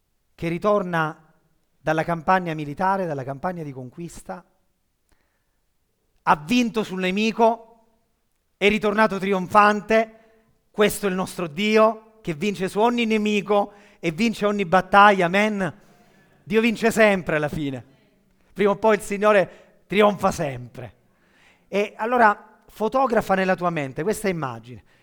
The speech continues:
di un antico re che s-, appunto raffigura Dio,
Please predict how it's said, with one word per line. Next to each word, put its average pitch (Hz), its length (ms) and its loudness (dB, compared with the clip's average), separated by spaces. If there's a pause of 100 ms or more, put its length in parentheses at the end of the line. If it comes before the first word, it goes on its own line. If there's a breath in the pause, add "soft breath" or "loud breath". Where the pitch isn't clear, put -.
di 143 120 -10
un 175 100 -4
antico 202 500 -4
re 220 560 -2
che 156 140 -14
s-, - 80 -20 (380)
appunto 175 580 -6 (100)
raffigura 202 480 -4
Dio, 240 420 -8